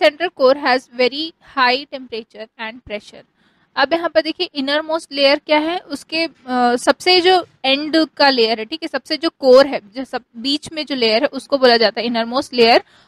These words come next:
उसका जो radius है वो approximately थर्टी फ़ाइव हंड्रेड किलोमीटर के आसपास है। ये किससे बना हुआ है, तो ये nickel और iron से बना हुआ है, इसको निफी भी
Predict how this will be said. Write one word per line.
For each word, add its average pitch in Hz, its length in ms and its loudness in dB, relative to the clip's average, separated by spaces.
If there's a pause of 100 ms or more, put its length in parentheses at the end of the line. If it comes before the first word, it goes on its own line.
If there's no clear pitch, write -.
(160)
उसका 285 360 0
जो 359 120 2
radius 247 520 2
है 311 60 4
वो 311 80 2
approximately 277 840 -2 (120)
थर्टी 277 180 -2
फ़ाइव 254 300 -2
हंड्रेड 294 300 -4
किलोमीटर 294 360 -6
के 302 120 -4
आसपास 285 480 -2
है। 339 120 -2 (680)
ये 302 120 -2
किससे 349 360 -2
बना 330 240 2
हुआ 320 280 -2
है, 320 140 -10
तो 403 160 -10
ये 320 200 -6
nickel 302 420 -2
और 330 300 -4
iron 247 380 -2
से 269 140 -14
बना 208 220 -16
हुआ 208 220 -20
है, 226 180 -20
इसको 330 480 -4
निफी 277 380 2
भी 320 160 4